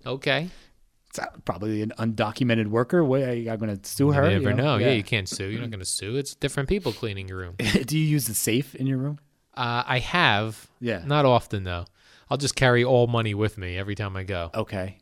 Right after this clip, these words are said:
Speaker 2: But, like, you, I, like, I'll bring my laptop with me. I'll lock that up, my iPod pad.
Speaker 1: Yeah, I feel like I've, my iPad is so old that,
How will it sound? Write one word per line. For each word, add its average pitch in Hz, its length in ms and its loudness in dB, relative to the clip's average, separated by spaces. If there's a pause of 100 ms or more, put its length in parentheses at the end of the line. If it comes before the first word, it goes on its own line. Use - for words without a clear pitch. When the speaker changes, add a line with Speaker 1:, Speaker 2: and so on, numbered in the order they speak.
(500)
Speaker 2:
But, 143 100 4
like, 131 140 4
you, 120 160 0 (140)
I, 127 140 2
like, 120 180 4
I'll 120 80 6
bring 120 180 0
my 110 120 0
laptop 101 520 0
with 98 160 -10
me. 101 100 -6
I'll 104 140 -2
lock 101 260 -2
that 98 220 -4
up, 101 180 -6
my 95 140 -4 (200)
iPod 101 340 -6 (260)
pad. 101 320 -4 (180)
Speaker 1:
Yeah, 127 560 -2
I 147 120 -4
feel 202 160 0
like 175 160 2
I've, 135 200 -2
my 139 220 0
iPad 135 520 4
is 113 80 0
so 120 220 2
old 123 380 0
that, 107 280 -2